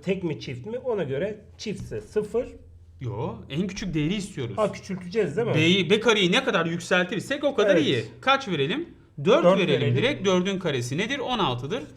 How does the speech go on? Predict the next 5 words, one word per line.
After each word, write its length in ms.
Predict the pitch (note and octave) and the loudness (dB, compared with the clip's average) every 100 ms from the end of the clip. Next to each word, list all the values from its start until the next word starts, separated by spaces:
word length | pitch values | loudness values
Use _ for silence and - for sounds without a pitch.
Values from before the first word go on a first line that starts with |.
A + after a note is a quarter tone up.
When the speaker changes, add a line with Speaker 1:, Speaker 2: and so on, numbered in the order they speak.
| - _ | -20 _
Speaker 2:
Sonuç 320 | - D3 F3+ | -8 -6 -6
Speaker 1:
Sıfır. 180 | - C#3 | -6 -10
Speaker 2:
sıfır. 140 | G#2 F2+ - - - | -10 -14 -20 -16 0
Maksimum 560 | F#3+ C4+ A3+ F#3+ D3 | 2 2 2 0 2
deseydi 600 | C3+ B2 G3 C#3 A#3 F4 | 0 0 0 0 0 0